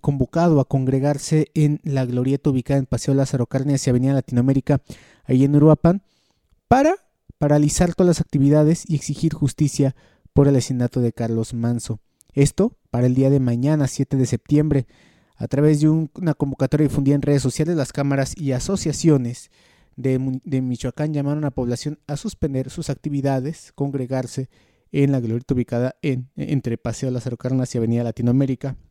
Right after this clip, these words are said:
El sector gasolinero suspenderá mañana de nueve y media de la mañana hasta las doce y media de la tarde los servicios por respeto y solidaridad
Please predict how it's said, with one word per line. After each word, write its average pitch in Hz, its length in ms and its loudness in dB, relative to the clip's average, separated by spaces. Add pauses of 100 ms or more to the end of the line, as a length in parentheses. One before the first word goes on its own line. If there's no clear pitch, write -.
(140)
El 208 220 4
sector - 460 0
gasolinero 156 680 0 (380)
suspenderá 156 720 0 (140)
mañana 151 440 0
de 160 80 2
nueve 156 160 4
y 160 40 2
media 160 280 0
de 151 40 -2
la 143 80 -2
mañana 131 500 -2 (360)
hasta 127 260 -6
las 120 160 -2
doce 147 260 4
y - 20 0
media 131 160 2
de 123 80 -2
la 113 40 -2
tarde 139 380 -2 (340)
los 165 380 4 (220)
servicios 277 920 2 (540)
por 185 220 6
respeto 147 640 0 (500)
y 175 100 2
solidaridad 127 640 4